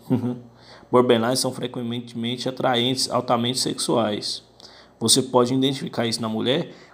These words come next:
usa saltos provocativos, imagem excessiva, roupas,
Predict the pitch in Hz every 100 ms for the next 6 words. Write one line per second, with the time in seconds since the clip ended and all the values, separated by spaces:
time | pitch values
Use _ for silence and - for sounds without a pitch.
0 | - 123 127 - - 120 135 - 120 113
1 | 113 113 - 117 117 113 110 107 113 113
2 | 110 113 - 113 113 107 107 110 113 -